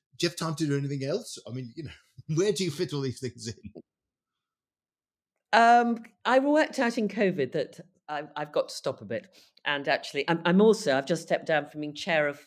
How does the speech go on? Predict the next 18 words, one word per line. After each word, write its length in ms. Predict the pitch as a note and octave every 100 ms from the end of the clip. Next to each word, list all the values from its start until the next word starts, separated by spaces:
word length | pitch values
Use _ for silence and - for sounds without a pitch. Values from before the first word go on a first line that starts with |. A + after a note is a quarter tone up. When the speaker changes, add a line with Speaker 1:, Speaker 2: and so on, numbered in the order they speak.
| -
Speaker 2:
of, 240 | D3 - -
of 180 | D3 -
a, 80 | D3 _
of 120 | D#3
a 60 | D#3+ - _
governing 300 | D#3+ D3+ D3
board 240 | D3+ D3 D3
of 160 | D3
a, 160 | C#3+ C#3+ - - _
of 160 | B2 -
Bradfield 440 | D#3+ D3 - C#3+
College, 360 | - D3 C3 -
a, 120 | B2+ -
a, 100 | C3+ C3 C3
a 60 |
school. 300 | B2 - C3+
So 240 | A#2+ C#3 C3+
I've, 180 | C#3